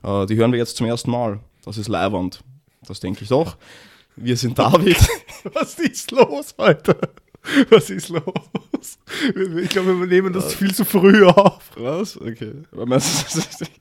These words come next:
Speaker 1: <laughs> jetzt sag Hallo, Alter.
Speaker 2: Ja, hallo.
Speaker 1: Ja, und ich auch, Klaus, hallo.
Speaker 2: Ich verachte euch. Das, du hast das Thema noch gar nicht
Speaker 1: Ja,
Speaker 2: gesagt.
Speaker 1: das kommt ja immer erst am
Speaker 2: Also.
Speaker 1: Schluss, ey. Also,
Speaker 2: Ah.
Speaker 1: unser Thema heute ist Verachtung. Danke,
Speaker 2: Ja.
Speaker 1: Dave.
Speaker 2: Bitte.
Speaker 1: Ja, hast du jetzt heute schon verachtet eigentlich?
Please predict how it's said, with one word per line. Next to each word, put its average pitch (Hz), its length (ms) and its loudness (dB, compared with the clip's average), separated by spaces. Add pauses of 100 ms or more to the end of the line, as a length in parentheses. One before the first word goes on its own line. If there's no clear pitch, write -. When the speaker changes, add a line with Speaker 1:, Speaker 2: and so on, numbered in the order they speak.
(100)
Speaker 1:
<laughs> - 260 -20
jetzt - 220 0
sag 180 240 4
Hallo, 170 400 6
Alter. 123 220 2 (440)
Speaker 2:
Ja, 165 440 8
hallo. 160 640 4
Speaker 1:
Ja, 120 200 -6
und 120 120 -6
ich 120 160 -6
auch, 113 180 -6
Klaus, 110 300 -8
hallo. 107 320 -10 (240)
Speaker 2:
Ich - 160 -14
verachte 135 480 0
euch. 127 400 -2
Das, 151 200 -4
du 160 100 0
hast 156 120 0
das 202 80 -4
Thema 190 240 2
noch 160 160 0
gar 131 140 -6
nicht 131 140 -4
Speaker 1:
Ja, 131 100 0
Speaker 2:
gesagt. 135 100 -2
Speaker 1:
das - 180 -4
kommt 165 200 0
ja 196 60 2
immer 185 140 2
erst 180 160 2
am - 60 2
Speaker 2:
Also. 131 60 -4
Speaker 1:
Schluss, 123 320 -2
ey. 110 260 -2
Also, 123 220 -6
Speaker 2:
Ah. 110 160 -10
Speaker 1:
unser 131 260 -2
Thema 156 300 4
heute 139 260 4
ist 131 120 -2
Verachtung. 110 600 0 (300)
Danke, 110 260 -4
Speaker 2:
Ja. 101 180 -4
Speaker 1:
Dave. 104 60 -8 (640)
Speaker 2:
Bitte. 131 260 -14 (360)
Speaker 1:
Ja, 117 220 -6
hast 123 180 -4
du 131 40 -2
jetzt 120 120 -8
heute 123 200 -4
schon 123 120 -6
verachtet 131 420 -6
eigentlich? 143 440 -8